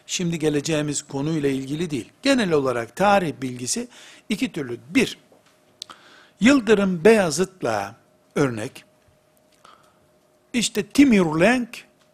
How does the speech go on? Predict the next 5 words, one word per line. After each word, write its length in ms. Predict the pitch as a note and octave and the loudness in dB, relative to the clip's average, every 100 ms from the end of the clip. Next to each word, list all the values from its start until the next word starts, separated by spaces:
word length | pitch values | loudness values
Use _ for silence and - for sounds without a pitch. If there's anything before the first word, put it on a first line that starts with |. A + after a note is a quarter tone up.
| _ | _
savaştılar. 880 | - A3 D3 - - - - - - _ _ _ _ _ _ _ _ _ _ _ - - _ _ _ _ - | 4 6 6 2 -8 -14 -18 -18 -20 _ _ _ _ _ _ _ _ _ _ _ -20 -20 _ _ _ _ -2
Yıldırım 640 | C4 C#4 G#3+ G3+ F#3+ F3+ | 2 2 0 0 -2 2
Beyazıt 540 | A#3+ F3+ F3 D3+ D3 D3+ | 4 4 2 -2 -10 0
yenilince 920 | F3 A#3 F#3+ E3+ C#3 A#2 B2+ G#3+ G3 - _ | 2 2 2 -2 -4 -2 0 0 -2 -14 _
yüzüğünde 880 | F#3+ A#3 F#3 F#3+ E3 D#3 D#3 G3+ G#3+ | 0 0 0 -2 -2 -2 0 0 -4